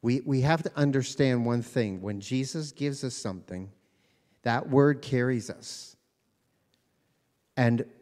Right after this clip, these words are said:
this is the thing that we have to have the assurance of.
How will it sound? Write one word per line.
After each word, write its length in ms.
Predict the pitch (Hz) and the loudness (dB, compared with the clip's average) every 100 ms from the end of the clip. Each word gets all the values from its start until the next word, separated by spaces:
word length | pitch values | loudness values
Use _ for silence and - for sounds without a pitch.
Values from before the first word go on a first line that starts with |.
| _ | _
this 400 | 135 120 143 - | 0 4 4 4
is 140 | 170 160 | -2 -2
the 140 | 147 | -4
thing 380 | - 139 127 135 | 0 2 2 -2
that 240 | 139 117 123 | -2 -2 2
we 160 | 123 123 | 2 2
have 220 | 135 135 | 0 -4
to 80 | 120 | -4
have 540 | 120 110 104 101 - - | -2 -2 -2 -6 -20 -6
the 160 | 113 | -4
assurance 520 | 104 - 135 131 110 95 | -4 -2 -2 -2 -4 -10
of. 320 | 82 82 | -14 -14